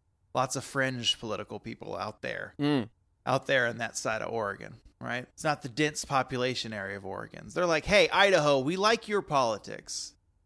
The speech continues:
Speaker 1: We dig how Idaho's doing its thing.
Speaker 2: Yeah.
Speaker 1: We would really love to be part of Idaho."
Speaker 2: Yeah.
Speaker 1: In the Greater Idaho Expansion, uh, thing they submitted.
Speaker 2: Yeah.
Speaker 1: All these counties are like, "Take us, Daddy.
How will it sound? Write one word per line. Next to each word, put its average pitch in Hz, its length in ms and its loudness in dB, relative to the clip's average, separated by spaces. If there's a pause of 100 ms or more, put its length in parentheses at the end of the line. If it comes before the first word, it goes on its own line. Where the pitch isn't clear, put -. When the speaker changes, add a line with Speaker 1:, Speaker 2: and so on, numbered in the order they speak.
(100)
Speaker 1:
We 214 100 0
dig 214 420 2
how 165 280 6
Idaho's 135 680 0
doing 127 320 -6
its - 220 -12
thing. 110 400 -8
Speaker 2:
Yeah. 131 220 4
Speaker 1:
We 220 100 0
would 233 160 -4
really 185 260 2
love 160 320 4
to 143 100 -4
be 127 160 -4
part 127 520 -2 (480)
of 117 140 -6
Idaho." 123 580 2
Speaker 2:
Yeah. 107 300 -2 (600)
Speaker 1:
In 131 160 -6
the 131 80 -4
Greater 143 520 2
Idaho 123 640 0
Expansion, 120 960 -4 (600)
uh, 95 460 -4 (260)
thing 127 440 -4
they 113 120 -2
submitted. 101 600 -6 (160)
Speaker 2:
Yeah. 104 320 -4
Speaker 1:
All 131 160 4
these 143 180 0
counties 131 440 0
are 117 40 -6
like, 107 180 -4 (140)
"Take 160 300 0
us, 123 280 -2
Daddy. 131 540 -2